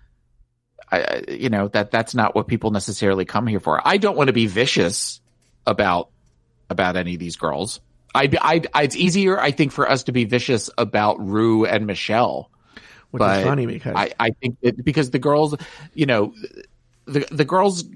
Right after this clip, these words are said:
Speaker 1: kind of know what they're signing up for, but as they all say, they don't really know.
Speaker 2: Mm-hmm.
Speaker 1: And you've got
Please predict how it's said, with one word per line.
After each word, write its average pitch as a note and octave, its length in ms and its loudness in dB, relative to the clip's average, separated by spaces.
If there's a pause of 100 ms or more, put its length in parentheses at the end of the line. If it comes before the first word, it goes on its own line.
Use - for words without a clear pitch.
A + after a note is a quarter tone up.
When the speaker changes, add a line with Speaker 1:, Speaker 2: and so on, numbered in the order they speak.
Speaker 1:
kind D#3+ 340 0
of E3+ 120 0
know E3+ 140 0
what E3 140 0
they're E3 80 2
signing D3+ 340 -2
up C#3+ 180 0
for, D3 200 2
but B2 160 0
as A#2+ 220 0
they A#2+ 160 2
all A2+ 180 2
say, A2+ 200 2
they G#2+ 200 0
don't G#2+ 360 0
really G#2+ 280 -2
know. C#3+ 340 -2 (160)
Speaker 2:
Mm-hmm. C#3 340 -6 (460)
Speaker 1:
And A#2 340 2
you've A#2 140 0
got A#2 380 0